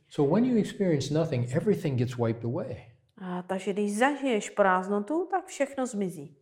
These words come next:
Speaker 1: There's momentary absolute peace.
Speaker 2: Je tam ten okamžitý vnitřní hluboký klid.
Speaker 1: And now it reforms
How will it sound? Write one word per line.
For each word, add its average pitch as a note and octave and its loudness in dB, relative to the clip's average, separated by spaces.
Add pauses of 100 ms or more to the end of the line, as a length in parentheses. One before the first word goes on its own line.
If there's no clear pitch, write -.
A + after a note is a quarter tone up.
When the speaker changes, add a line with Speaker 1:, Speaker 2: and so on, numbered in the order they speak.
(100)
Speaker 1:
There's A#2+ 0
momentary C3+ -2 (140)
absolute A#2+ -6
peace. A2+ -14 (400)
Speaker 2:
Je G3 -12
tam F#3+ -8
ten F#3 -10
okamžitý A3+ -10 (160)
vnitřní F3 -10 (100)
hluboký E3+ -10
klid. D#3 -12 (280)
Speaker 1:
And G2+ -6
now C#3 -2
it A#2+ -6 (100)
reforms B2 -6